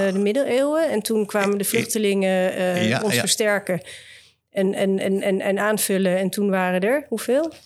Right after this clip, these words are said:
Speaker 2: Nou ja, uiteindelijk,
Speaker 1: Zestig?
Speaker 2: aan, aan, aan de ei-, uiteindelijk in zestien zeventig, wanneer die stad de omvang heeft gekregen die, die, bin-, die binnenstad nu heeft,
Speaker 1: Mhm.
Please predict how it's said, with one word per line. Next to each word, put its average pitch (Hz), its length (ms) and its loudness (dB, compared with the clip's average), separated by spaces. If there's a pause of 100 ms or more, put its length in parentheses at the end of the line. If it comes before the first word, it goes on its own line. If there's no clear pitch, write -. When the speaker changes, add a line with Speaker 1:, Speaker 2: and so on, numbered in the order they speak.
Speaker 2:
Nou 117 160 0
ja, 113 140 0
uiteindelijk, 143 800 0
Speaker 1:
Zestig? - 340 -2
Speaker 2:
aan, 123 280 0
aan, 117 220 0
aan 117 160 0
de 113 120 -2
ei-, 139 280 -2
uiteindelijk 123 600 0
in 120 120 0
zestien 107 400 2
zeventig, 131 680 0
wanneer 98 320 0
die 87 120 0
stad - 440 0
de 98 200 -2
omvang 98 420 2
heeft 90 200 2
gekregen 95 500 -2
die, 95 220 -2
die, 98 120 2
bin-, 95 360 -2
die 98 160 2
binnenstad 90 540 0
nu 131 160 2
heeft, 87 320 0
Speaker 1:
Mhm. 185 280 0